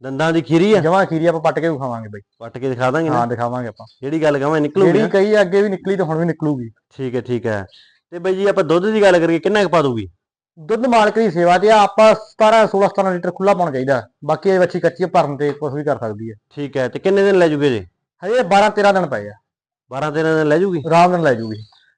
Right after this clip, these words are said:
Speaker 1: ਕਈ ਵਾਰੀ ਗਰਮੀ ਕਰਕੇ ਹੁਣ ਮੰਨ ਲਓ
Speaker 2: ਗਰਮੀ
Speaker 1: ਪਹਿਲਾਂ
Speaker 2: ਕਰਕੇ ਕੋਈ ਇੱਕ ਦੋ ਦਿਨ ਪਹਿਲਾਂ ਹੋ ਸਕਦਾ, ਨਹੀਂ ਬਾਰਾਂ ਤੇਰਾਂ ਦਿਨ ਰਹੀ
Speaker 1: ਠੀਕ ਹੈ, ਬਾਰਾਂ ਤੇਰਾਂ ਦਿਨ ਲੈ ਜੂਗੀ।
Speaker 2: ਕਿਉਂਕਿ ਇਹ ਪੁੜਾ ਪੜਾ ਨਵੇਂ ਢਿੱਲ ਢੁੱਲ ਬਹੁਤ ਆ ਲੇਵੇ ਦੇ ਬੱਚੇ।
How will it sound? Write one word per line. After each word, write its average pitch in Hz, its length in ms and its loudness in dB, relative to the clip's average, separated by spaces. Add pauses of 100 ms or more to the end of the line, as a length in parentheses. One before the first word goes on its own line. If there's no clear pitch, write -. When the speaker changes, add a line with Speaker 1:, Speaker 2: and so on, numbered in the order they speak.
(160)
Speaker 1:
ਕਈ 170 120 -6
ਵਾਰੀ 190 140 0
ਗਰਮੀ 170 360 2
ਕਰਕੇ 180 300 2
ਹੁਣ 175 100 2
ਮੰਨ 175 160 4
ਲਓ 185 60 6
Speaker 2:
ਗਰਮੀ 190 140 6
Speaker 1:
ਪਹਿਲਾਂ 214 180 4
Speaker 2:
ਕਰਕੇ 202 200 0
ਕੋਈ 202 280 2
ਇੱਕ 202 160 -2
ਦੋ 196 200 2
ਦਿਨ 190 140 -2
ਪਹਿਲਾਂ 190 240 2
ਹੋ 160 160 2
ਸਕਦਾ, 170 220 0
ਨਹੀਂ 175 140 -6
ਬਾਰਾਂ 156 200 0
ਤੇਰਾਂ 147 200 -8
ਦਿਨ 147 120 -6
ਰਹੀ 135 200 -6
Speaker 1:
ਠੀਕ 139 160 0
ਹੈ, 143 40 2
ਬਾਰਾਂ 147 240 2
ਤੇਰਾਂ 151 200 0
ਦਿਨ 147 160 0
ਲੈ 131 200 2
ਜੂਗੀ। 107 160 -6
Speaker 2:
ਕਿਉਂਕਿ 170 180 -4
ਇਹ 190 80 -2
ਪੁੜਾ 180 200 0
ਪੜਾ 175 200 2
ਨਵੇਂ 165 260 0
ਢਿੱਲ 156 180 -4
ਢੁੱਲ 160 160 -6
ਬਹੁਤ 127 200 -2
ਆ 147 40 -2
ਲੇਵੇ 135 200 -2
ਦੇ 135 60 -8
ਬੱਚੇ। 131 300 -8